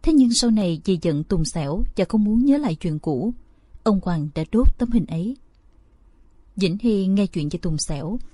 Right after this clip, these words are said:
nhưng không biết mặt mũi ông ấy như thế nào. Không ngờ cái clip mắc dịch mà Tuấn Anh đưa lên YouTube đã giúp cho ông Hoàng tình cờ nhận ra Tùng Xẻo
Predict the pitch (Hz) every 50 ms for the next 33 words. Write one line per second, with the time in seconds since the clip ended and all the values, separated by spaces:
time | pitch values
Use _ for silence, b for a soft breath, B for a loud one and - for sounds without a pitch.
0 | b b b b b - 196 202 190 185 185 170 - 226 208 196 196 254 302 -
1 | - 208 190 170 - - 175 165 156 - - 220 208 202 - 185 196 220 262 285
2 | 269 - 233 247 233 220 175 147 143 - - - - - - - - _ - -
3 | - - - - - - - 277 247 240 214 196 185 175 170 165 - 247 240 -
4 | 254 277 311 320 - - 285 294 320 - - 254 185 - - - - - - -
5 | 185 185 165 - 208 226 240 - 208 190 185 185 180 - - 220 220 226 214 202
6 | 202 190 185 185 170 190 175 - - 226 269 277 - b b b b b b b
7 | b b - 196 202 - 302 - - - 240 226 220 - 214 190 170 165 160 -
8 | 208 180 165 - - 190 175 165 160 156 151 127 156 - 214 - - 185 160 151
9 | - - 151 139 139 165 220 240